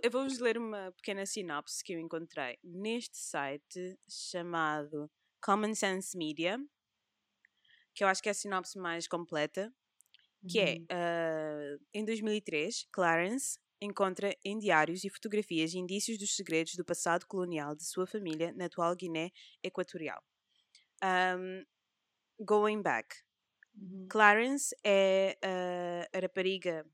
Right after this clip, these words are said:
Speaker 1: entre aspas, principal.
Speaker 2: Uhum.
Speaker 1: Ela, ela está no presente, em dois mil e três, ahm, e ela, e quando o pai dela morre,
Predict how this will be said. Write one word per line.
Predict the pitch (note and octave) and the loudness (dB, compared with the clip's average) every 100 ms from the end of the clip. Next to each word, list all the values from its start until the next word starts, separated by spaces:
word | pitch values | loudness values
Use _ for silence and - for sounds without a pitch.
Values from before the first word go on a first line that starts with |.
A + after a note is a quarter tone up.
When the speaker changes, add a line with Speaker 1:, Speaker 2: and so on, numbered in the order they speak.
| _ _ _ _ | _ _ _ _
Speaker 1:
entre | G3+ F3 | -6 0
aspas, | F3+ E3+ - E3+ D3 - _ | 2 2 -2 -6 -6 -8 _
principal. | F#3+ F3+ - E3 - C#3+ E3 D4+ _ _ - - - | -6 -6 -6 -8 -6 -6 -4 -6 _ _ -20 -20 -12
Speaker 2:
Uhum. | F#3 F3+ | -6 -2
Speaker 1:
Ela, | F#3 F#3 G3+ G#3 - - | 2 4 4 2 -4 -4
ela | F#3 F3+ | 0 0
está | F3+ G#3 | 2 4
no | G3 A3 | 2 0
presente, | C4 A3 D#3 C3+ E3 | -2 -2 -2 -4 -6
em | F#3+ | -2
dois | E3 | -2
mil | E3 D#3 | 0 -2
e | F#3+ | -2
três, | - C#3 A#2 F3+ - - _ - _ _ | -2 -4 -4 -6 -8 -10 _ -20 _ _
ahm, | E3 D#3 D#3 D3+ D3+ D3+ D3+ C#3+ _ _ _ | -4 -4 -4 -8 -10 -10 -12 -14 _ _ _
e | G3+ F#3 | -2 2
ela, | F3+ F#3 | 4 2
e | F#3 | -2
quando | E3+ G#3+ A#3+ | -4 -4 -4
o | A#3 | -2
pai | G#3 F#3+ | -2 0
dela | D3 C#3 D3+ | 0 -4 -6
morre, | F3 F#3 A3 | -4 -2 -2